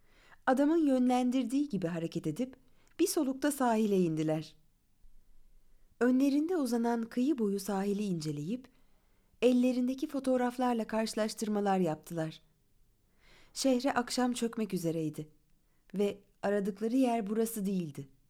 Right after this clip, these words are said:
İkisi de yorgun, ümitleri biraz kırık ve uykusuzdu. Sahilde sabahlamaya karar verdiler. Yaman hazırlıksızdı. Sahra'nınsa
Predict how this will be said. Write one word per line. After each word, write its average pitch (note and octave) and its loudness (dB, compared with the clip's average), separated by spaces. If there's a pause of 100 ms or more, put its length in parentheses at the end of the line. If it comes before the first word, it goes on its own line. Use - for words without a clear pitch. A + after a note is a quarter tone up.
(920)
İkisi D#4 0
de C#4+ 4
yorgun, F#3 0 (460)
ümitleri B3 0
biraz G#3+ -2
kırık G#3 -6 (380)
ve A#3 2
uykusuzdu. F#3+ -4 (920)
Sahilde C4+ 2
sabahlamaya A3+ 2
karar F3 2
verdiler. E3 -2 (1300)
Yaman B3+ 4
hazırlıksızdı. B3 0 (720)
Sahra'nınsa C#4+ 0